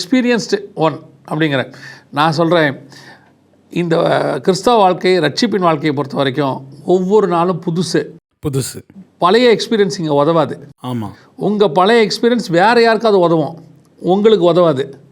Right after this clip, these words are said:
Speaker 1: உங்களுக்கு நேற்று என்பது பாஸ்ட். நேத்துல நடந்த மாதிரி இன்னைக்கு ஏதாவது நடக்குதா?
Speaker 2: இல்ல.
Speaker 1: இன்னைக்கு வேற.
Speaker 2: ஆமா.
Speaker 1: இன்னைக்கு மாதிரி நாளைக்கு நடக்குமா? நடக்காது. நாளைக்கு வேற.
Speaker 2: ம்.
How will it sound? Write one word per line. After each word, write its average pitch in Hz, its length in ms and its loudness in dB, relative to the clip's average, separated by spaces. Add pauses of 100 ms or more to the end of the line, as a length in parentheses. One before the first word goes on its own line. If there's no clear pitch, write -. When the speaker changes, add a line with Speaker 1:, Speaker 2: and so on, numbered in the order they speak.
(400)
Speaker 1:
உங்களுக்கு 196 480 2
நேற்று 226 380 2
என்பது 180 320 2
பாஸ்ட். - 460 -2 (720)
நேத்துல 233 400 2
நடந்த 208 320 2
மாதிரி 214 200 4
இன்னைக்கு 180 240 2
ஏதாவது 175 260 2
நடக்குதா? 156 320 0 (360)
Speaker 2:
இல்ல. 131 340 -4 (260)
Speaker 1:
இன்னைக்கு 214 360 0
வேற. 226 440 0 (100)
Speaker 2:
ஆமா. 120 300 -8 (340)
Speaker 1:
இன்னைக்கு 269 400 0
மாதிரி 262 220 0
நாளைக்கு 202 360 0
நடக்குமா? 160 400 -2
நடக்காது. 156 440 -2
நாளைக்கு 185 400 -2
வேற. 160 380 0 (140)
Speaker 2:
ம். 131 240 -4